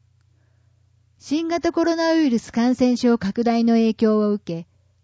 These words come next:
農水産物などの販売促進支援の取り組みの一環として、姉妹都市の袋井市から特産品であるクラウンメロンを塩尻市の学校給食に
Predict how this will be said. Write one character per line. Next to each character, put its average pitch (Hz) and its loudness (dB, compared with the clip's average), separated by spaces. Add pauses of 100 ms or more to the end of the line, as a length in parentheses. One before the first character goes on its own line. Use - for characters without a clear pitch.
(120)
農 311 0
水 320 -2
産 311 -2
物 220 -6
な 196 -4
ど 175 -6
の 165 -10 (160)
販 285 -4
売 302 -2
促 240 -8
進 285 -2
支 277 -8
援 226 -2
の 165 -8
取 196 -6
り 233 -4
組 254 2
み 254 4
の 233 4
一 226 0
環 214 -4
と 202 0
し - -12
て、 190 -8 (720)
姉 247 -2
妹 320 0
都 330 -4
市 226 -6
の 196 -4
袋 262 2
井 269 2
市 - -14
か 180 -6
ら 160 -10 (340)
特 - -14
産 311 -4
品 302 -4
で 294 -2
あ 277 -2
る 185 -8 (140)
ク 226 -6
ラ 302 0
ウ 302 -2
ン 294 -4
メ 285 0
ロ 214 -2
ン 180 -8
を 175 -6 (400)
塩 294 -2
尻 311 -2
市 240 -8
の 185 -4
学 180 -6
校 262 2
給 262 0
食 180 -6
に 165 -10